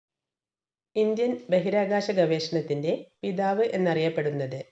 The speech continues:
വിക്രം സാരാഭായ്.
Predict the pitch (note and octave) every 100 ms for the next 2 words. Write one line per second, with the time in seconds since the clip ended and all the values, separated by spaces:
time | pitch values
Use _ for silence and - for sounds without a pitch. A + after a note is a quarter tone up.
0 | _ _ _ _ _ _ _ _ - F#3
1 | - G3+ D4 D#4 - F3 E3 D#3 C3+ C3+
2 | B2